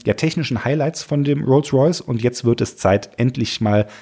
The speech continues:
von den ganzen Fahrerfahrungen, die ich damit gehabt habe, zu erzählen. Den letzten Rolls-Royce, den Ghost, den habe ich ja ein wenig als, äh, Zeitmaschine bezeichnet. Das lag für mich daran, dass wenn man eingestiegen ist,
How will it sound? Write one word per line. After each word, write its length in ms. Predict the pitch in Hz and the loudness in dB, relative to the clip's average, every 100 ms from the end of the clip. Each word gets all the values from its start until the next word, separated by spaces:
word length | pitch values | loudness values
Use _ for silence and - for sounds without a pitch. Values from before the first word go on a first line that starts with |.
| - | -20
von 180 | - 110 | -4 0
den 180 | 110 107 | 2 2
ganzen 460 | 87 98 113 107 - | 0 -2 -4 -6 -10
Fahrerfahrungen, 1080 | - 120 123 - 104 - 90 87 85 87 78 | -8 0 0 0 -6 -6 -4 0 0 -2 -4
die 60 | |
ich 100 | 78 | -6
damit 280 | 82 80 - | -6 -6 -6
gehabt 400 | 80 - - - | -6 -6 -8 -6
habe, 320 | 78 85 87 - - _ | -4 -2 -4 -6 -20 _
zu 180 | - 92 | -4 -2
erzählen. 540 | 87 - 113 107 104 - _ _ _ _ _ _ _ _ - | -2 0 2 2 0 -6 _ _ _ _ _ _ _ _ -18
Den 280 | 110 117 123 | -2 2 2
letzten 520 | 202 - - 285 247 | 0 -2 -4 -2 4
Rolls-Royce, 640 | 226 220 156 165 175 170 | 4 2 2 4 4 2
den 160 | - 95 | 0 2
Ghost, 420 | 95 151 104 - | 4 4 0 -2
den 140 | 110 | -4
habe 140 | 143 151 | -2 -2
ich 60 | |
ja 80 | 127 | -2
ein 120 | 120 | -2
wenig 320 | 123 135 120 127 | 0 0 0 -2
als, 220 | 117 - | -2 -2
äh, 220 | 135 110 | -2 -2
Zeitmaschine 1040 | - 139 190 - 82 - - 101 92 - - | -2 0 -2 0 0 0 -4 -2 -2 -4 -6
bezeichnet. 760 | - - - 82 - 85 - - | -8 -6 -6 -6 -6 -8 -6 -6
Das 140 | - | -2
lag 160 | 123 - | -4 0
für 100 | 127 | -2
mich 160 | - | 0
daran, 320 | 123 139 151 | 0 0 0
dass 160 | 120 - | -2 -2
wenn 60 | 120 | -4
man 100 | 120 | -2
eingestiegen 800 | 123 175 196 165 - 156 143 131 | 2 2 2 0 -4 -4 -4 -2
ist, 260 | 120 - | -4 -4